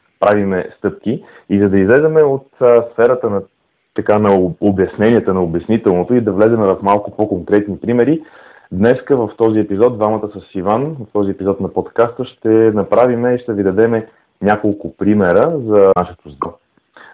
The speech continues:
за визия. А, темата, която сме си избрали, е визията и визията, която сме си избрали, е свързана с една от най-важните области в живота ни. А, това е всъщност, а, тази област, която е свързана с нашето здраве.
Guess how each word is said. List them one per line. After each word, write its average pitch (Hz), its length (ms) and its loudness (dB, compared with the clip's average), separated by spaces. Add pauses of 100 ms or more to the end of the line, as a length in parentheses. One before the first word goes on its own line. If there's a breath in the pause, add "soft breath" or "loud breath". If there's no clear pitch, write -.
за 87 440 2
визия. 98 720 0
А, 113 180 0
темата, 151 300 0
която 160 180 0
сме 139 120 -12
си 120 100 -14
избрали, 123 560 0
е 123 180 -6
визията 143 640 -4 (500 loud breath)
и 107 80 -2
визията, 120 360 2
която 113 180 2
сме 101 100 -20
си 104 80 -12
избрали, 123 460 0
е 117 360 2
свързана 143 400 0
с 117 200 -10
една 120 220 0
от 110 80 -2
най-важните 117 540 0
области 98 340 -2
в 87 160 -6
живота 92 420 -2
ни. 143 220 -4 (140)
А, 98 300 -2 (180)
това 123 500 2
е 135 120 0 (220)
всъщност, 127 580 -6 (180)
а, 113 220 2
тази 110 260 2
област, 117 360 -2
която 101 260 -2
е 98 40 -4
свързана 101 520 -2
с 82 100 -20
нашето 90 400 -4
здраве. 85 560 0